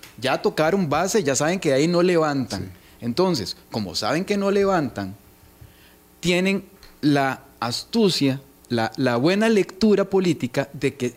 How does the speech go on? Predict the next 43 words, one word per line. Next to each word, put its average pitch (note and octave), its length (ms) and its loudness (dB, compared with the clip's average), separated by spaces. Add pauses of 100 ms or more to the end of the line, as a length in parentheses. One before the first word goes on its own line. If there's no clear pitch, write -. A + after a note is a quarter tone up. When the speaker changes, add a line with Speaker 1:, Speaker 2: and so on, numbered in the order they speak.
Speaker 1:
lo E3 160 0
que C3 100 -6
corresponde C#3 520 -2
es C#3+ 60 -6
efectivamente B2 480 -4
sumar A2+ 420 0
fuerzas. F#2+ 640 -6 (400)
Y E3+ 80 4
vea D#3+ 180 2
que G#3+ 80 0
las D#3 140 0
fuerzas F#3 280 2
que F3 60 -2
se D3 60 2
están D3+ 200 0
sumando, E3 380 2
¿de D3+ 60 4
dónde A#3 220 2
venía A#3 200 2
el A#3+ 100 2
pan? A#3 300 0 (1160)
Sino E3+ 420 0
de A3+ 280 2 (220)
el D3+ 140 0
sector E3 500 0 (180)
centro-izquierda F3 840 0 (120)
al C3 120 -4
que - 80 -8
pertenecía A#2+ 480 -2
el C3+ 80 -2
pri. A#3+ 320 2
Speaker 2:
El A2+ 120 -8
pri. B2 280 -2 (160)
Speaker 1:
¿Verdad? E3 180 0
Entonces D#3 220 -2
hay D3+ 80 2
una F#3 180 2
reagrupación E3 960 0
por F3 260 0
la B2 100 2
vía C#3 300 0
programática. B2+ 1000 -2
Speaker 2:
Sí. A2 60 -16